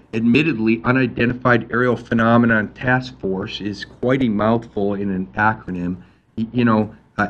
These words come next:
I've gotten that question a couple other times. Uh, y-, you know, i-, i-, i-, you know, what do you think about U F Os or, or aliens? And, and quite frankly, is, is,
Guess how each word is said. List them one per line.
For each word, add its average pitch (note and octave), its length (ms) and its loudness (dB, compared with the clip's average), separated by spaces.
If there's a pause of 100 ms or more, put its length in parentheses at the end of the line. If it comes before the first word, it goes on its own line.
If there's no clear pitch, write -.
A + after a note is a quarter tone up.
I've A#2+ 140 0
gotten D3 260 4
that B2+ 180 0
question C3 360 0
a - 20 -2
couple - 340 -4
other A#2 200 2
times. F2+ 420 -4
Uh, F#2+ 240 -6
y-, G2+ 240 -12
you G2 80 -14
know, F#2+ 340 -6
i-, F#2+ 60 -6
i-, F#2 420 -12
i-, G2+ 160 -16
you G#2 60 -18
know, F#2+ 80 -8
what G2 240 0
do D#3 60 -2
you D3 60 -4
think C3+ 260 -2
about A#2+ 320 -2
U B2 160 2
F A#2+ 180 -6
Os B2+ 320 0
or, F#2+ 300 -4 (260)
or G2+ 160 -4
aliens? A#2 720 0
And, G#2+ 300 -2 (260)
and A#2 180 -2
quite D#3 240 2
frankly, C3 540 -2
is, G2+ 220 -4
is, G#2 180 -8